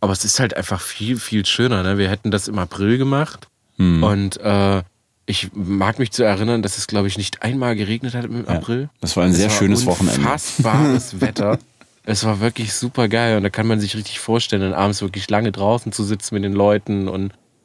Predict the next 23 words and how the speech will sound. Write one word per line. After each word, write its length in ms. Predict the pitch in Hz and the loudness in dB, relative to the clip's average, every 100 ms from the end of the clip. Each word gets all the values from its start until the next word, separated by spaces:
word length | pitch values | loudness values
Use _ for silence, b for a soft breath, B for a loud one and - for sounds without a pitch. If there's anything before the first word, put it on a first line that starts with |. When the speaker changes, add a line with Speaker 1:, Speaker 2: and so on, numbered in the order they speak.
| _ - | _ -2
Speaker 1:
den 140 | 107 | -2
Tag 340 | - 107 123 - | 0 0 0 0
so 220 | 110 101 | 0 0
Revue 340 | 104 95 120 | 0 -2 -6
passieren 460 | - 117 - 110 107 | -4 -6 0 2 2
zu 80 | - | 0
lassen. 480 | 104 104 - 107 104 | 0 0 0 0 0
Und 300 | 92 95 98 B B B B B | 0 -2 -4 B B B B B
ja, 320 | 123 131 156 | 2 2 2
also 220 | 147 131 | 2 0
es 160 | 135 - | -2 -2
hat 200 | 147 - | -4 -2
uns, 360 | - 127 117 - | -2 -2 -2 -2
glaub 240 | 123 120 | 0 2
ich, 180 | 117 - | 0 0
alle, 380 | 120 120 117 113 | 2 2 4 2
auch 160 | 110 | 0
die 140 | - 110 | -2 0
da 120 | 110 | 0
mit 280 | 110 113 - | 2 0 0
so 140 | 127 | 0
involviert 640 | 117 110 117 107 107 - | 0 0 0 2 0 0
waren. 420 | 110 107 110 110 | 0 2 2 0